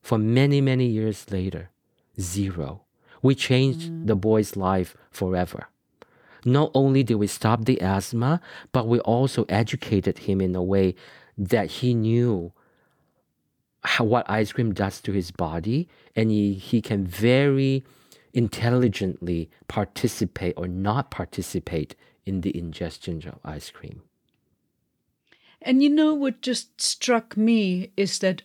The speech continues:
Speaker 2: ultimately, isn't that a better business model? Isn't that a, isn't that for your way of being a doctor in your community?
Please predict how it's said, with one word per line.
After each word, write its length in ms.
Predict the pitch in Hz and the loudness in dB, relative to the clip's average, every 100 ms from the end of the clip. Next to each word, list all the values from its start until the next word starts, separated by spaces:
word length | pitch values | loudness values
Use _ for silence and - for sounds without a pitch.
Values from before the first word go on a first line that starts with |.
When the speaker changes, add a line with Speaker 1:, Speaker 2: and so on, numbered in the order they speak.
| - | 0
Speaker 2:
ultimately, 880 | 233 233 - 226 196 175 165 160 151 _ _ _ _ _ _ _ _ _ _ | 0 0 0 0 0 -4 -4 -4 -8 _ _ _ _ _ _ _ _ _ _
isn't 300 | 202 226 233 | 2 4 4
that 200 | 233 214 | 4 2
a 60 | |
better 720 | 175 - 180 175 190 190 190 175 _ _ _ _ _ _ _ _ _ _ _ _ _ _ _ - | 0 -2 0 0 0 -2 -4 -6 _ _ _ _ _ _ _ _ _ _ _ _ _ _ _ 0
business 440 | 220 220 240 226 | 4 4 2 2
model? 400 | 226 220 220 226 - | 2 2 0 -2 -2
Isn't 240 | 233 269 | 2 4
that 220 | 285 254 | 4 2
a, 100 | 202 - _ _ | 0 -4 _ _
isn't 280 | - 233 269 | -2 2 2
that 280 | 262 240 - _ _ _ _ _ _ _ _ _ _ _ _ _ - _ _ - - _ _ _ - - _ | 2 0 -6 _ _ _ _ _ _ _ _ _ _ _ _ _ -20 _ _ -20 -20 _ _ _ -20 -20 _
for 220 | - 269 | -2 0
your 420 | 196 196 269 262 | 2 2 4 4
way 440 | 208 214 208 185 - | 4 2 4 0 0
of 240 | 185 151 - - | -2 -4 -10 -2
being 420 | 202 202 190 - | 0 2 0 -2
a 140 | 185 170 | -4 -2
doctor 540 | 147 170 165 - 147 | 2 0 0 -4 -6
in 220 | 127 165 | -2 -2
your 400 | 165 175 233 226 | -2 0 2 2
community? 840 | 196 208 202 202 190 175 156 - | 0 -2 -2 0 0 -2 -6 -12